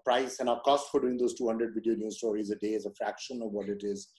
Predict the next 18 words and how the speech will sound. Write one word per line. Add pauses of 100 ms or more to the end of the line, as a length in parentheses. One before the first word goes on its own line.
(340)
uh,
I
think,
just
for
what
anybody
else.
That,
that's
one
thing. (580)
And
second,
I (120)
believe
that (120)
the